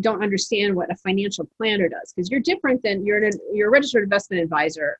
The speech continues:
as well, right? And, but what a financial planner, you're actually, um, helping somebody plan the money plan for their future, right? Can you explain a little bit more about that for maybe somebody who's not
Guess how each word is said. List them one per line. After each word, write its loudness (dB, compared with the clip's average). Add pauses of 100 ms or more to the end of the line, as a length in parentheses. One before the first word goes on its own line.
(100)
as -6 (300)
well, 2
right? 2 (380)
And, 4
but 6
what 10
a 0
financial 4 (100)
planner, 2
you're 2
actually, 0
um, 0
helping 0
somebody 2 (960)
plan 2
the 6
money 2 (100)
plan 2
for 2
their 8
future, 4
right? 4
Can 0
you 4
explain -2
a 4
little 2
bit -4
more 2
about -2
that -6
for -6
maybe -4
somebody -4
who's -2
not -4